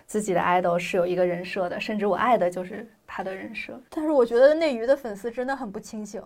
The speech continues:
Speaker 2: 他们就会把那个人设当成那个
Speaker 1: 真人。
Speaker 2: 爱豆本身，他就是这样的。比如说他就是，呃，我，我的爱豆就是有文化，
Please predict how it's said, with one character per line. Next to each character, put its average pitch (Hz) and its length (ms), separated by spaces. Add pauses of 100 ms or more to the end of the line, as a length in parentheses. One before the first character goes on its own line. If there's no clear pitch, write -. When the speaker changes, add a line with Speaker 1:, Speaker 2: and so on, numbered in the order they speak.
(120)
Speaker 2:
他 - 120
们 320 100
就 330 140
会 254 100
把 226 180
那 233 100
个 233 100
人 208 160
设 214 160
当 220 180
成 214 160
那 214 80
个 202 280 (520)
Speaker 1:
真 220 140
人。 214 100
Speaker 2:
爱 277 140
豆 269 180
本 220 220
身， 240 200
他 269 120
就 330 160
是 294 60
这 254 100
样 233 200
的。 190 180 (300)
比 262 80
如 269 60
说 320 80
他 320 240 (640)
就 277 140
是， 262 260
呃， 240 220
我， 240 120
我 254 180
的 262 80
爱 302 100
豆 311 100
就 349 140
是 392 100
有 285 100
文 208 220
化， 247 180